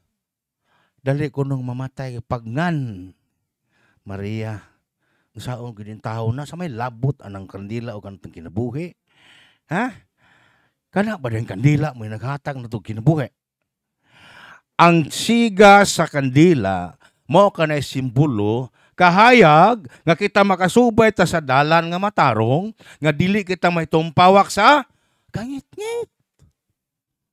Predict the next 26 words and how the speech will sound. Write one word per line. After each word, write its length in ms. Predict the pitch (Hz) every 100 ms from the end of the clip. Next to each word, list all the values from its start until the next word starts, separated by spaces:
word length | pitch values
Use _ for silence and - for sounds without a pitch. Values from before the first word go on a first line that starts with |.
| _
Muna 160 | 440 440
pinaka-meaning 880 | - 330 330 185 165 180 190 180 202
nga 0 |
na. 140 | 392 - _ _ _ _ _ _ _ _ _ _ _ _
Wa 160 | 190 208
na 80 | 214
mag-symbolize 640 | - 190 180 202 202 170
nga, 160 | 196 170 _ _
mamatay 640 | 143 196 220 220 - 226
ka, 400 | 226 254 240 - _
kaya 160 | - 175
napagngan. 560 | - 185 180 208 190 151 _ _ _ _ _ _ _ _ _ _ _ _ _ -
Kisa 160 | 214 214
man 80 |
tiyos 160 | 202 196
kinabuhi, 400 | - 170 165 143
kanang 160 | 117 139
kandila? 400 | 139 156 208 - - _ _ _ _ _ _ _ _ _ _ _ _ _ _ _ _ _ _ _
Muna 320 | - 277 285 269
mga 240 | 220 196
igsuon, 320 | - 180 165
ayaw 240 | 135 185 196
na 240 | 190 185
na 80 | 165
himo, 320 | 165 175 175
ah. 240 | 160 190